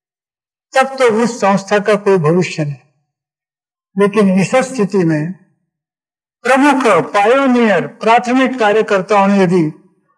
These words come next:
क्रेडिट के बारे में उपेक्षा बुद्धि दिखाई कि क्रेडिट किसको मिलता है, ये कोई फिक्र नहीं है, उपेक्षा है उसकी, काम बढ़ना चाहिए, संगठन बढ़ना चाहिए,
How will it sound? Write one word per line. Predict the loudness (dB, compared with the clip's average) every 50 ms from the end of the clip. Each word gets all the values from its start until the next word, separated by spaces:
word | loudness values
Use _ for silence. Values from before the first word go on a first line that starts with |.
| _ _ -2
क्रेडिट | 2 2 4 4 2 2 0 -2 -2 -2 0
के | 0 2
बारे | 2 2 2 2 2 2
में | 2 2 2 2 2
उपेक्षा | 2 0 -2 0 0 0 0 0 0 0 0 2 2
बुद्धि | 2 2 -2 -2 -2 -2 -2 -2
दिखाई | -2 -2 -4 -6 -6 -10 -10 -10 -12 _ _ _ _ _ _ _ _ _ _ _ _ _ _ _ _ _ _ _ _ _ _ _ _ _ _ _ _ -8
कि | -6 -2
क्रेडिट | 0 0 2 2 2 2 0 -2 -2
किसको | -2 -4 -2 -2 0 0 0
मिलता | 0 0 -2 0 0 2 2
है, | 4 2 2 0 -2
ये | -2 -4
कोई | -4 -4 -4 -4 -4
फिक्र | -4 -6 -4 -2 0 0
नहीं | 0 0 0 0 -2
है, | -2 -2
उपेक्षा | -2 -4 -4 -2 -2 -2 -2 -2 0 0
है | 2 2
उसकी, | 2 0 0 -4 -6 -12 -12 -14 -14 -14 _ _ _ _ _ _ _ _ _ _ _ _ -2
काम | 0 2 2 4 2 2
बढ़ना | 0 0 0 0 0 0 -2
चाहिए, | -2 -2 -4 -4 -6 -8 -20 -20 -20 _ _ _ _ _ _ _ _ _ _ _ _ _
संगठन | -10 -4 -2 0 0 2 0 0 0 0 0 2 2
बढ़ना | 0 2 2 2 0 0
चाहिए, | 0 0 -2 -2 -2 -6 -12 -14